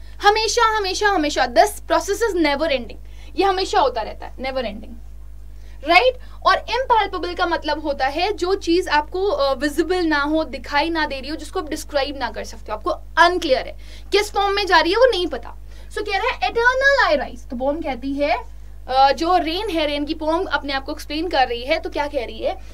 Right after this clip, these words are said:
कि मैं ना किसी को दिखती नहीं हूँ।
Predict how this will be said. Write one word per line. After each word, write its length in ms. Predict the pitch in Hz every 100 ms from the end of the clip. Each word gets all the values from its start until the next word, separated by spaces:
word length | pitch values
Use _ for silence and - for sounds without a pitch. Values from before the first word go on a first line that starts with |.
| -
कि 140 | 370 403
मैं 440 | 320 285 320 415
ना 300 | 392 403 359 - -
किसी 220 | - 302 370
को 140 | 453
दिखती 480 | 320 302 - - 403
नहीं 140 | 427
हूँ। 140 | 330